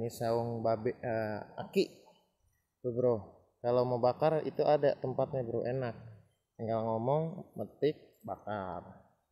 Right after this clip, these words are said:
Duduk, tinggal duduk, Bro.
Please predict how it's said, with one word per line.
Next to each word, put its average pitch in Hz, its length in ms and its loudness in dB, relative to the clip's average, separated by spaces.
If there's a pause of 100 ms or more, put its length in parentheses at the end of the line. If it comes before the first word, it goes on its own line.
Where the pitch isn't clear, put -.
(1400)
Duduk, 113 480 -2
tinggal 104 240 -4
duduk, 127 320 -2
Bro. 139 220 4